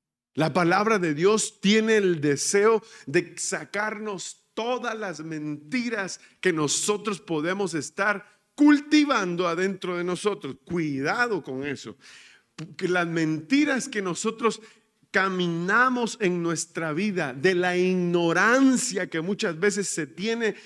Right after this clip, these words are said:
de la palabra de Dios, o si, o si no,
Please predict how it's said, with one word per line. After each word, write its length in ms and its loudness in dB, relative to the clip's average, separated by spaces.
de 240 0
la 180 -2
palabra 500 0
de 160 0
Dios, 260 0
o 60 -6
si, 260 -4
o 100 0
si 180 -2
no, 240 0